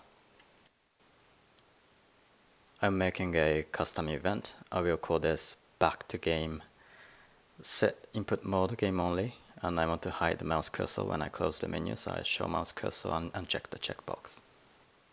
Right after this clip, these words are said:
Really simple, innit? Compile and save.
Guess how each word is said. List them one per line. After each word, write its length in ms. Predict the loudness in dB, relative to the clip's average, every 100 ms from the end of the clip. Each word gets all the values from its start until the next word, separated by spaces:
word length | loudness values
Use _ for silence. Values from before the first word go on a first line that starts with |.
| _ _ _ -20 -20 0
Really 240 | 6 6 6
simple, 400 | 0 -2 -2 -2
innit? 220 | -2 -4 -6 -20 -20 _ -20 -20 -20 -20 -20 -20 _ -6
Compile 340 | -4 -2 -2
and 120 | -2
save. 280 | -4 -2 -2